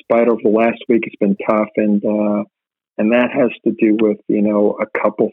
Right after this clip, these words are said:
things. More so was our north wind. Um, we did have, uh, north wind, and the Guadalupe bass aren't as affected as much, but the largemouth definitely have been. And, uh, you know,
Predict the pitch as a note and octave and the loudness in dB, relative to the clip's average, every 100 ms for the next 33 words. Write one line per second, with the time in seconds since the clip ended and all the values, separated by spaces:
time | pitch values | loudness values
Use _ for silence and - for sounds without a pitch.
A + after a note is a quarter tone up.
0 | - G#2 G#2 A2 - - - _ - B2 | -2 -2 0 -4 -8 -20 -20 _ 0 2
1 | D3 - - C3+ B2 A#2 A2+ G#2 G2+ A2 | 2 2 2 2 4 2 0 0 2 0
2 | G#2 - G2+ G#2+ G#2 G2+ _ _ _ _ | -2 -2 0 2 0 -2 _ _ _ _
3 | - G#2+ G#2 F#2+ G#2 G#2 A2 G#2 G#2 G2+ | -8 -4 -4 -2 -4 -4 -2 -2 -2 -2
4 | G2+ - G2+ G2 G2+ - - A2+ G#2 - | -2 -2 -2 -2 -4 -6 -4 -2 -2 -2
5 | G#2 A2 G#2 G2+ G2 - C#3 A#3+ F3 E3+ | -2 0 2 2 0 0 0 2 2 2
6 | - C#3 C#3+ C#3+ B2+ A#2 G#2+ - A#2 - | 0 2 0 0 0 0 -2 -2 -2 0
7 | C3 C3+ C3+ C3 B2 - - _ _ A#2+ | -2 0 0 0 0 -6 -12 _ _ -6
8 | - G2+ A2 A2 - A2 G2+ - A2+ A2+ | 0 2 2 2 0 0 0 -2 -2 -2
9 | - G2+ G#2 G2+ _ - - A2 A2 A#2+ | 0 0 0 -2 _ -10 -4 -2 0 0
10 | A#2 A2+ A2 _ _ _ _ _ _ B2+ | 2 2 0 _ _ _ _ _ _ -2
11 | A#2 A2 G#2+ A2 G#2+ G2+ - - B2 A#2 | 0 0 0 2 2 0 -4 -4 0 0
12 | A#2+ | 0